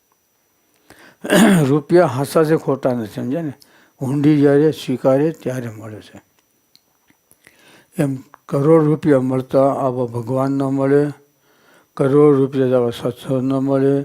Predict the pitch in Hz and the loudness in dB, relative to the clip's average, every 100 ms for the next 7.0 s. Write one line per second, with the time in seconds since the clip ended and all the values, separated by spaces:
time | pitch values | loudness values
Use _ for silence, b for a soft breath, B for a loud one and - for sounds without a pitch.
0 | 143 b b b - 123 120 123 127 147 | -8 b b b -10 -10 -8 -6 2 4
1 | 147 135 131 131 117 120 127 120 151 139 | 4 2 -2 -4 -4 -6 -8 -6 0 0
2 | 147 b b _ 117 120 110 117 113 101 | 0 b b _ -10 -10 -10 -12 -12 -14
3 | 113 104 107 101 _ _ _ _ _ _ | -18 -18 -20 -20 _ _ _ _ _ _
4 | _ _ _ _ _ _ _ _ _ _ | _ _ _ _ _ _ _ _ _ _
5 | _ _ 131 123 - 139 143 151 143 139 | _ _ -6 -6 -6 0 4 4 4 0
6 | 131 139 131 127 135 120 120 127 135 | 2 2 2 0 0 0 -2 -4 -4